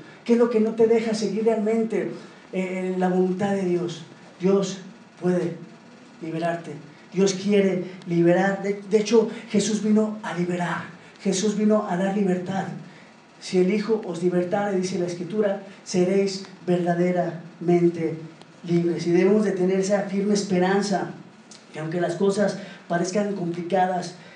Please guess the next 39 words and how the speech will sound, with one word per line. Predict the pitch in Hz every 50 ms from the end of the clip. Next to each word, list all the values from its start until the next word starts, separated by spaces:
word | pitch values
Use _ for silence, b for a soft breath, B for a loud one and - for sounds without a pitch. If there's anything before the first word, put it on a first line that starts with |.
| B B
y | - 180
difíciles, | 160 165 165 160 165 190 180 185 190 196 190 190 180 175
aunque | 180 165 170 175
la | 170 156
situación | - - - - - 175 170 - 202 196 190
parezca | 185 185 180 185 180 - - 202 190 - - -
adversa, | - 156 160 156 180 190 196 190 190 - 190 170 165 - - - - - - - - - - -
Dios | 156 180 190 190 190 185 185 185 - - - - - - - - -
tiene | - 180 180 180 180 180 175 170 156 151 - - - - - -
el | 156 156
control. | 156 170 156 143 151 175 175 170 170 165 165 B B B B B B B - -
Y | 175 160
lo | 180 180 180
vemos | 190 196 196 202 196 190 196
en | 175 170
el | 165
punto | 170 185 196 190 220 214
principal | - 175 170 165 175 - - 185 180 185
de | 190
este | 180 185 190 180
sermón, | 180 175 170 185 185 196
es | 196 190 - -
que | - 180 175
Dios | 170 190 214 202 208 - - -
quiere | 202 214 208 202 208 208 -
que | - 190 175
veamos | 180 175 180 180 196 196 196 -
que | - 175
a | 170
pesar | 175 180 175 - - 190 196 196 208
de | 202
las | 190 190 185
circunstancias | 180 175 - 180 175 175 - 190 190 190 190 190 190 185 170 - - B B B B B B B B
estén | - 180 170 - 202 202 202
difíciles | 196 185 - 214 226 220 - 220 196 185 - 175
y |
se | - - 180
vean | 175 196 208 208
difíciles | 196 - 220 214 202 - - 208 196 185 175 180